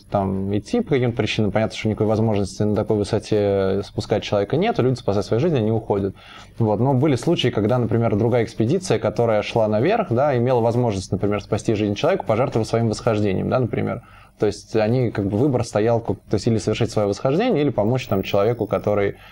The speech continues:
из другой, да, там, страны, неважно, экспедиции, да, и спустя-, ну, вот какие-то такие истории, ну,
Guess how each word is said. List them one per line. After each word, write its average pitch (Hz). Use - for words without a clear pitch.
из 110
другой, 113
да, 110
там, 95
страны, 143
неважно, 101
экспедиции, 104
да, 104
и 101
спустя-, 101
ну, 147
вот 151
какие-то 110
такие 110
истории, 143
ну, 123